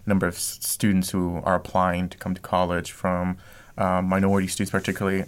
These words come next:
African American students, uh, Latinx male students. Um, I think this last fall, twenty eighteen,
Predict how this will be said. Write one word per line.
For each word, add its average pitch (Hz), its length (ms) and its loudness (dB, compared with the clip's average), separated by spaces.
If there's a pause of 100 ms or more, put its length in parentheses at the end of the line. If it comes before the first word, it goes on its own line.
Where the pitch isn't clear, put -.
(120)
African 95 260 -2
American 92 340 0
students, 92 600 -2
uh, 92 160 -4
Latinx 92 640 -2 (300)
male 101 280 6
students. - 600 -4 (420)
Um, 101 380 8
I 98 60 4
think 101 420 2
this - 400 0
last 98 400 4
fall, 104 560 6
twenty 98 340 0
eighteen, 95 640 2